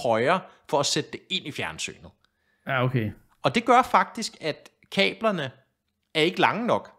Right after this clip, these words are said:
Speaker 1: så jeg måtte faktisk købe et, du ved, et separat H D M I-kabel, der var længere, ikke, så jeg kunne få det sluttet til. Så jeg kan faktisk godt se fidusen, må jeg sige, i at man ligesom kan dreje input-out-panelet på, på Switchen, fordi så får man simpelthen, altså man får simpelthen en bedre rækkevidde. Det kan også være, tænker jeg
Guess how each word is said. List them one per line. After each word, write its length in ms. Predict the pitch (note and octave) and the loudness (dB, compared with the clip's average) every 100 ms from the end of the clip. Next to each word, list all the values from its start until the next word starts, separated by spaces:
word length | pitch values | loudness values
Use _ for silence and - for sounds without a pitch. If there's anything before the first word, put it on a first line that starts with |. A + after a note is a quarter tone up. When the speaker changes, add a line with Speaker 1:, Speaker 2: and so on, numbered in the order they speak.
| - | -8
Speaker 1:
så 120 | D3 | -6
jeg 120 | C3 | -2
måtte 200 | C3+ C#3 | -2 0
faktisk 240 | E3 F3+ - | 0 0 0
købe 380 | F3+ F3+ A3 | 4 4 4
et, 180 | - - | 0 -4
du 60 | A#2+ | -6
ved, 180 | A2 G#2 | -4 -6
et 100 | - | -6
separat 500 | A2 G#2+ C#3 C#3 B2 | -6 -2 -2 -2 -2
H 80 | C3 | -2
D 160 | A2+ | -2
M 40 | B2+ | -4
I-kabel, 500 | C3+ - F#2 - G2+ | -6 -6 -6 -8 -8
der 80 | |
var 80 | F#2 | -6
længere, 420 | F#2 G2+ C#3 E3+ | -4 -4 -2 -4
ikke, 140 | A#2 - | -4 -6
så 100 | A2 | -6
jeg 120 | F#2+ | -6
kunne 120 | - | -10
få 140 | - G2 | -10 -8
det 160 | F#2+ | -8
sluttet 340 | - A2 F#2+ F#2 | -8 -10 -10 -6
til. 200 | A#2 A#2+ - - _ | -6 -6 -14 -20 _
Så 120 | - | -16
jeg 60 | - | -4
kan 80 | G#3 | 0
faktisk 340 | F#3+ A#3+ - | 2 2 2
godt 240 | G#3+ A#3+ - | 0 2 0
se 200 | - A#3+ E3 | 0 -2 -4
fidusen, 560 | E3+ C3+ C3 A2+ A#2+ F#2 _ | -4 -4 -4 -6 -8 -10 _
må 100 | A#2 | -4
jeg 120 | G2+ F#2 | -2 -2
sige, 360 | - G#2+ A#2 B2+ | -4 -8 -10 -8
i 60 | B2 | -8
at 80 | A#2+ | -6
man 120 | G#2+ | -6
ligesom 200 | A2+ C3+ | -6 -8
kan 140 | - - | -8 -8
dreje 540 | - F#2+ F#2 A#2+ D3+ C#3+ _ _ - | -4 0 2 4 2 -4 _ _ -8
input-out-panelet 960 | A2+ A2 G2+ B2 - B3 F#3 C#3 C3+ C3 | -6 -4 0 0 0 -4 -4 -4 -6 -6
på, 240 | C3+ B2+ C3 | -4 -4 -6
på 60 | |
Switchen, 420 | B2 C3+ C3 F3 D#3+ | -8 -6 -6 -6 -8
fordi 160 | C#3 | -8
så 120 | - | -6
får 200 | F3+ G3+ | -2 0
man 160 | E3+ D3 | 0 -2
simpelthen, 300 | - G3 C3 - _ _ _ _ - | -4 -2 -4 -8 _ _ _ _ -6
altså 160 | C3 | -4
man 100 | D3+ | -2
får 100 | C#3+ | -2
simpelthen 220 | F3+ A3 C#3+ | -2 -2 0
en 40 | |
bedre 180 | D#3 F3 | 2 2
rækkevidde. 580 | F#2 A2+ F#3 E3+ B2 A#2 | 4 2 2 -4 -6 -6
Det 140 | A#2 | -6
kan 120 | A2+ | -2
også 240 | D#2+ - F3+ | -2 0 0
være, 240 | D3 G#3+ | 2 2
tænker 280 | - A2 F#2 | 0 -2 -4
jeg 180 | D#2+ | -6